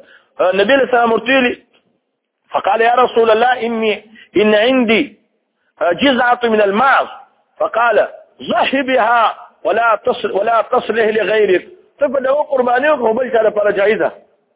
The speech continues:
نه ده تا نه بعد. ثم قال النبي عليه الصلاة والسلام: "من ضحى قبل الصلاة فإنما ذبح لنفسه، ومن ذبح بعد الصلاة فقد تم نسكه."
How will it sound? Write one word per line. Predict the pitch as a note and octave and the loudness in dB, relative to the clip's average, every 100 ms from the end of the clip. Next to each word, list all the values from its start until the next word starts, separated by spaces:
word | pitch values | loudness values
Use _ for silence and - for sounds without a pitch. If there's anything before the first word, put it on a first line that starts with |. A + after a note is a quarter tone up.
| _ _ C#3+ | _ _ -2
نه | D#3+ | 0
ده | C3 | 0
تا | - B2 | 0 2
نه | |
بعد. | A2 A2 G#2 - _ _ _ _ _ _ _ _ _ _ _ _ - | 2 0 0 -4 _ _ _ _ _ _ _ _ _ _ _ _ -6
ثم | F#3+ | -2
قال | G3 G#3 G#3+ G3+ | 0 0 0 2
النبي | G3+ | 4
عليه | G3 | 4
الصلاة | G#3 F#3+ | 2 2
والسلام: | F3+ F3+ | 2 2
"من | E3+ | 2
ضحى | F#3+ F3 | 2 0
قبل | E3+ F3+ F3+ | 0 0 0
الصلاة | D#3+ E3 F#3+ G3+ | 0 2 2 2
فإنما | G3+ E3 E3+ E3+ E3 | 2 0 2 0 0
ذبح | D#3 E3 D3 | 0 0 0
لنفسه، | D#3 E3 F3+ - F3 E3 - _ _ | 2 2 0 0 0 0 -2 _ _
ومن | C3 E3+ | -4 -2
ذبح | E3+ G3 F#3+ E3 | 0 0 2 2
بعد | E3+ F#3 F3 | 2 0 0
الصلاة | D#3 F3 G3 | 0 2 2
فقد | F#3+ D#3 D#3 | 0 -2 -2
تم | - D3+ C3+ D3 | 0 -2 -2 -4
نسكه." | - A2+ G#2+ G#2 | -6 -8 -8 -8